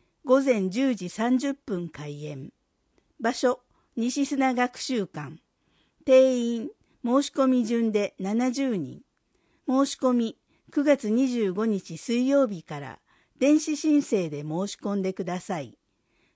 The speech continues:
問い合わせ、西砂学習館。電話、零四二五三一の零四三一。子ども未来センターの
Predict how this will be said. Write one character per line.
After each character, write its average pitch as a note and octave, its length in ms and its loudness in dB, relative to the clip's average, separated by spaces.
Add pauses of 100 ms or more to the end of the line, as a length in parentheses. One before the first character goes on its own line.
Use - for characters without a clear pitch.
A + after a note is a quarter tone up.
問 B3+ 220 6
い B3+ 80 4
合 B3 80 2
わ A#3+ 140 0
せ、 A3 320 -2 (300)
西 B3 300 -2
砂 C4 280 2
学 A#3+ 240 -4
習 A3 300 -4
館。 C3+ 340 -12 (520)
電 A#3 300 0
話、 A3 220 0 (400)
零 C#4 280 2
四 A#3+ 360 2
二 D#3+ 200 -6 (320)
五 C4 220 4
三 C#4 380 0
一 F#3 240 -8
の D#3 280 -6
零 C4+ 320 4
四 B3+ 220 2
三 F3 400 -4
一。 D3+ 360 -12 (2750)
子 A3 140 6
ど C4+ 100 6
も D4 140 6
未 C#4+ 160 6
来 C#4 180 4
セ C4+ 220 2
ン B3+ 80 4
タ E3+ 240 0
ー - 20 -4
の C#3+ 240 -6